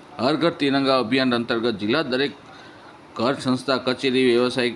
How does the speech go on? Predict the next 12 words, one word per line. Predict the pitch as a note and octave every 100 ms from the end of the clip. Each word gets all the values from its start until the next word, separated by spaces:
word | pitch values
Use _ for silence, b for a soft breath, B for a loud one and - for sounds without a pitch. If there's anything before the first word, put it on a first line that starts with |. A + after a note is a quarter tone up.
| -
ઔદ્યોગિક | A2 A2+ B2 C3 A2+
એકમો | F#2+ A2+ B2+ B2
આગામી | A#2 A#2+ C3
તારીખ | A2 A#2 C3 - -
દસ | G#2+ B2+
થી | -
તેર | C#3 C3+ C#3
ઓગસ્ટ | B2+ A2+ B2+ - G2+
બે | A2+
હજાર | B2+ C3
ચોવીસ | B2+ A#2+ A#2+
દરમિયાન | A#2 B2 C#3 B2